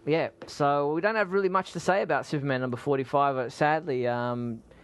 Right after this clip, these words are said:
Gene Luen Yang hasn't done a lot to impress me at this point in time, so, uh, hopefully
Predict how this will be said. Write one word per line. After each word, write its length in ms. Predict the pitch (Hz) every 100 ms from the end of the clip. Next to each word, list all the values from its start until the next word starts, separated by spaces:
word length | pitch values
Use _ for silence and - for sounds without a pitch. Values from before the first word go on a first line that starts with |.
| - -
Gene 220 | 156 165
Luen 240 | 156 147
Yang 300 | 139 151 151
hasn't 380 | 135 156 170 151
done 220 | 147 147
a 120 | 131
lot 420 | 127 131 147 - -
to 180 | - 135
impress 480 | 127 117 135 139 143
me 100 | 120
at 100 | 107
this 200 | 127 -
point 280 | - 127
in 80 | 120
time, 400 | 113 127 127 120
so, 360 | 113 131 127 117
uh, 80 | 117
hopefully 580 | 143 170 175 165 139